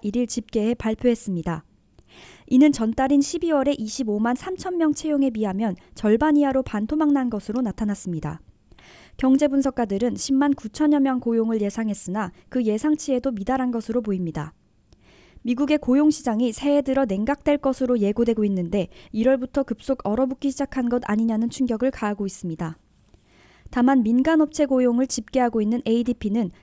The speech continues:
일월의 고용 급감은 눈폭풍과 혹한 등 악천후 때문에 고용이 제대로 이뤄지지 않았거나 덜 보고됐기 때문이라며 아직 속단해서는 안 된다고 지적했습니다.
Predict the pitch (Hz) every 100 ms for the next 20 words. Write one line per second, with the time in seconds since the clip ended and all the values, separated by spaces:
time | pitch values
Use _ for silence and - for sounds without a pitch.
0 | - 214 240 269 269 226 247 254 240 -
1 | 190 226 190 208 254 339 - 269 247 277
2 | 359 - 262 202 233 - 202 208 - 320
3 | 311 285 247 240 247 220 220 233 226 208
4 | 214 214 214 240 240 220 - - 214 254
5 | - 196 214 - - - - 269 269 254
6 | 262 247 233 233 214 208 180 170 208 196
7 | 185 220 - 370 - 330 302 277 269 277
8 | 202 214 269 247 240 240 214 214 208 -
9 | 165 165 165